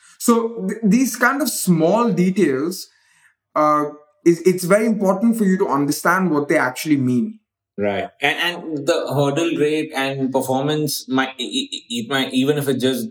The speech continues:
Speaker 2: goes a little technical for you, you can always, you know, uh, get in touch with any of us and maybe we can throw more light on it. But there, the, there is plethora of options available, you know, even without performance sharing. Like, you could just buy an active fund where the fund manager makes an expense ratio,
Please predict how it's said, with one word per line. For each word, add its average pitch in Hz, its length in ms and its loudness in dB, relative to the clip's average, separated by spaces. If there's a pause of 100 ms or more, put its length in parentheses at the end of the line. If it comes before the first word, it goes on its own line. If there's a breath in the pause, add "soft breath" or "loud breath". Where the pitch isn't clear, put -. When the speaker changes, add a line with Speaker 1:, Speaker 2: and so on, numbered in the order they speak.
(120)
Speaker 2:
goes 120 180 2
a 120 60 0
little 117 260 0 (100)
technical 123 440 0
for 113 140 0
you, 117 100 0
you 117 160 -2
can 113 140 0
always, 104 600 -2
you 104 100 -4
know, 107 380 -2 (100)
uh, 98 400 -2
get 104 140 -2
in 107 100 -2
touch 104 200 -4
with 104 100 0
any 101 180 -4
of 101 140 -4
us 101 220 -6
and 98 220 -8
maybe 107 200 -2
we 107 100 0
can 104 140 -2
throw 110 140 0
more 107 160 0
light 107 260 -2
on 113 140 -2
it. 123 120 -4 (300 loud breath)
But 123 260 -2
there, 139 320 0
the, 143 380 0
there 165 180 0
is - 220 -6 (1120)
plethora 165 600 0
of 180 160 0
options 135 420 -2
available, 113 580 0
you 113 120 -2
know, 135 80 0
even 139 240 -2
without 117 360 -2
performance 107 440 -2
sharing. 101 400 -4
Like, 135 100 0
you 151 120 -4
could 165 160 -2
just 147 360 -2
buy 143 200 0
an 151 120 -2
active 151 400 -4
fund 135 220 -4
where 135 120 0
the 123 80 -2
fund 127 180 -2
manager 127 280 -2
makes 123 260 -4
an 117 140 -2
expense 113 420 -4
ratio, 104 320 -2